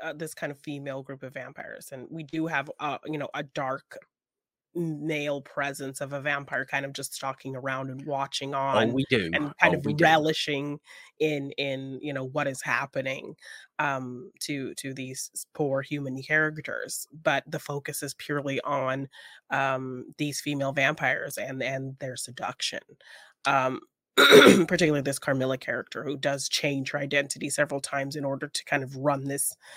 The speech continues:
Speaker 1: this scheme that she's doing, kind of going from estate to estate, you know, pretending to be this poor woman who needs assistance. And, you know, she's taken in, befriends the young daughter of whoever's home she's staying in,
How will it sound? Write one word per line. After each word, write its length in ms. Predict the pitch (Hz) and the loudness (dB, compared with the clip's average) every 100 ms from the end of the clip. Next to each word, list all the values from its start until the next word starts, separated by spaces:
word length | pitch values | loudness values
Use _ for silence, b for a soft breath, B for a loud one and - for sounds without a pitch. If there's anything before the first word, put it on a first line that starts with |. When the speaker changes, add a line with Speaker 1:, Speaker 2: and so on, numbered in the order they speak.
| B - | B -2
Speaker 1:
this 180 | 147 | 0
scheme 680 | - - - - 165 151 139 | -2 0 0 2 2 2 -2
that 160 | 139 131 | -4 -2
she's 180 | 147 139 | -2 2
doing, 320 | 160 147 143 | 2 2 0
kind 160 | - 143 | -4 -4
of 100 | 139 | 4
going 340 | 147 143 139 | 4 6 2
from 360 | 151 151 147 - B B B _ 160 | 6 6 4 -2 B B B _ 0
estate 480 | - - 156 156 | 2 6 6 4
to 180 | - 151 | 0 0
estate, 500 | 175 - 156 143 - - | 0 2 0 0 -4 -4
you 100 | 147 | -2
know, 220 | 139 139 | -2 -4
pretending 420 | 147 135 143 139 | -4 2 2 2
to 100 | 139 | -4
be 140 | 143 143 | -4 -4
this 180 | 139 | -6
poor 420 | - - 156 147 143 | -4 2 6 6 4
woman 400 | 143 139 139 135 B B - | 0 0 0 -4 B B -4
who 240 | 170 156 | 2 2
needs 420 | 151 147 143 - - | 4 2 0 -4 -4
assistance. 840 | 151 - 156 - 143 135 139 - | -2 0 0 0 -2 -2 -2 -4
And, 300 | 135 131 131 | -2 -2 -4
you 100 | 139 | -2
know, 340 | 127 123 - - _ - | -2 -4 -8 -14 _ -6
she's 220 | 147 - | -4 -2
taken 420 | - 151 131 143 | 0 0 0 2
in, 320 | 139 135 135 135 B | 4 2 -2 -8 B
befriends 560 | 156 139 160 143 143 143 | -4 0 6 8 6 0
the 100 | 143 | 0
young 320 | 143 139 139 | 2 2 0
daughter 560 | 139 135 131 135 131 131 B B B - - | 2 2 4 2 0 -2 B B B -6 -2
of 160 | 139 | -2
whoever's 540 | - 143 139 147 135 - | -2 -4 -4 -4 -6 -4
home 200 | 139 135 | -2 -2
she's 220 | 139 127 | -2 -2
staying 400 | - 147 143 147 | 0 0 0 -2
in, 380 | 151 135 127 | -2 -2 -4